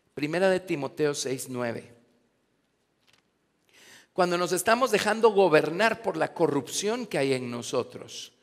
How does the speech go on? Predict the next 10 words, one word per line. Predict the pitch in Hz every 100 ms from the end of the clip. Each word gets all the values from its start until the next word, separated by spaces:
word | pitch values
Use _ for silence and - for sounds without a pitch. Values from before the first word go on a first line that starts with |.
| _ _ _
miren | 131 156
cuál | 165 143 139
va |
a | 147
ser | 135
el | 143
fruto | 147 156 160 151
o | 131
el | 127
resultado. | 127 123 120 107 113 -